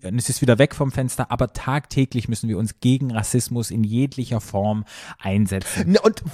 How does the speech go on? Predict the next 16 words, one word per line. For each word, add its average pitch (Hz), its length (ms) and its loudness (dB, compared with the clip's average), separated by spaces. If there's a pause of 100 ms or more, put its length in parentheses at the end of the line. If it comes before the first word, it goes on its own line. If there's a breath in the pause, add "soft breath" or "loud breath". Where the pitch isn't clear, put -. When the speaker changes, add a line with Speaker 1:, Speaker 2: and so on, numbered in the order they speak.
(120)
Speaker 2:
und 240 600 -2 (180)
ich 151 160 -2
sage 120 380 -2
es - 200 -6 (140)
hier 185 240 2
nochmal, 160 680 2 (580 soft breath)
fangt 147 500 2
mit 127 180 -2
eurem 107 260 2 (120)
eigenen 170 400 4
Rassismus 135 580 0
an. 110 240 -6 (180)
Speaker 1:
Genau. 98 300 2
Speaker 2:
Genau 127 220 4
wie 139 120 4
wir. 107 240 -2